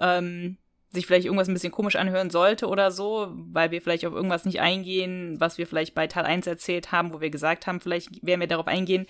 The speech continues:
seht es uns nach, wir können uns jetzt nicht mehr so gut an die Folgenbesprechung erinnern. Ähm,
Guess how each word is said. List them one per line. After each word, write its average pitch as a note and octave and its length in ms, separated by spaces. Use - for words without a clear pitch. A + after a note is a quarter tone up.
seht G#3+ 180
es G#3+ 80
uns G#3+ 160
nach, G#3 220
wir G#3 80
können G#3 180
uns F#3+ 140
jetzt F#3+ 200
nicht G3+ 180
mehr F#3+ 120
so G3 300
gut F3+ 260
an E3 300
die D#3+ 140
Folgenbesprechung D#3+ 720
erinnern. D#3+ 440
Ähm, F3 640